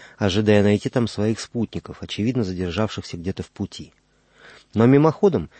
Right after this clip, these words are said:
мы зашли ещё к одному пустыннику, отцу Николаю. Он жил в одной бедной каливе, спрятавшейся в тёмной пещере,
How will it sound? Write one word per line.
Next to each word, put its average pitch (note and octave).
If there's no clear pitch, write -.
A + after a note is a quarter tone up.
мы C#3
зашли E3+
ещё D#3+
к -
одному B2
пустыннику, F2
отцу -
Николаю. F#2
Он G2+
жил B2+
в G2+
одной A2+
бедной A2+
каливе, F#2
спрятавшейся -
в -
тёмной F2+
пещере, B2+